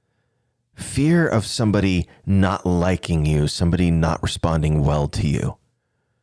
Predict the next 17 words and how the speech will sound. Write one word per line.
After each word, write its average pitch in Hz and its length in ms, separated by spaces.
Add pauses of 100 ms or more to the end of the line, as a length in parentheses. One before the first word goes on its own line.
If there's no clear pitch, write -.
(240)
That - 300
kind 95 260
of 78 100
fear 69 520 (180)
stopping 90 600
you 76 120
from 76 200
doing 76 240
the 71 100
thing 69 380
that 120 100
God 69 200
has 143 100
called 87 260
you - 80
to - 140
do. - 220